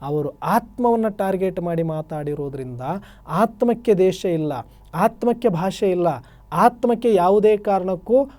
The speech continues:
ಕೋಟೆಗಳಿಲ್ಲ, ಸಂಪ್ರದಾಯಗಳಿಲ್ಲ, ಸನ್ಯಾಸಿ ಸಂಸಾರಿ ಅನ್ನುವಂಥ ಭೇದ ಭಾವ ಇಲ್ಲ. ಅಷ್ಟೇ ಏಕೆ, ಶರಣರೇ ಹೇಳ್ತಾರಲ್ಲ, "ಗಂಡೆಂಬರು ಹೆಣ್ಣೆಂಬರು,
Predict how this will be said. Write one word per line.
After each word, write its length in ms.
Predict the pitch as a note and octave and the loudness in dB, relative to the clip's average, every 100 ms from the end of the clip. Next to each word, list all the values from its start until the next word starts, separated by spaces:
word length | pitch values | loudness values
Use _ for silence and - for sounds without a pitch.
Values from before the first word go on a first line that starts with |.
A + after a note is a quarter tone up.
| _ | _
ಕೋಟೆಗಳಿಲ್ಲ, 760 | - G3 G#3 G3+ F#3 F3+ E3 D3+ | 0 2 2 2 2 2 0 -2
ಸಂಪ್ರದಾಯಗಳಿಲ್ಲ, 960 | - G#3+ A3+ A3 G3 F#3+ F#3 E3+ D#3+ D3 | -2 -2 -2 -2 0 2 2 2 0 0
ಸನ್ಯಾಸಿ 600 | - G3+ G#3+ A3 G#3 G3+ | -2 -2 0 -2 -2 0
ಸಂಸಾರಿ 420 | A#3+ - A3+ G#3 | 0 4 6 6
ಅನ್ನುವಂಥ 360 | G3+ F#3+ F3 | 4 0 -2
ಭೇದ 380 | D#3 C3 C#3+ F#3+ | -4 -6 -4 -2
ಭಾವ 360 | D#3 G2 D3+ D3+ | -4 -4 -6 -4
ಇಲ್ಲ. 240 | C#3 C3 A#2 - - - | -6 -8 -10 -14 -20 -16
ಅಷ್ಟೇ 400 | E3 - - G#3 | -16 -4 2 4
ಏಕೆ, 260 | G3 F3+ C3+ - - | 4 -2 -4 -10 -20
ಶರಣರೇ 540 | - G3 G#3 G#3+ G#3 | -2 4 4 6 4
ಹೇಳ್ತಾರಲ್ಲ, 460 | G3+ F#3 E3+ E3 G#3+ A#3 - - - C3 | 4 2 0 -2 0 -2 -6 -20 -16 -2
"ಗಂಡೆಂಬರು 800 | D3+ G3+ G#3+ G#3 G3+ G3 F#3 F3 | 2 4 4 4 4 4 4 2
ಹೆಣ್ಣೆಂಬರು, 840 | A2+ F#3+ G3 F3+ F3 E3+ D#3+ C3 | 0 -2 0 0 2 4 4 0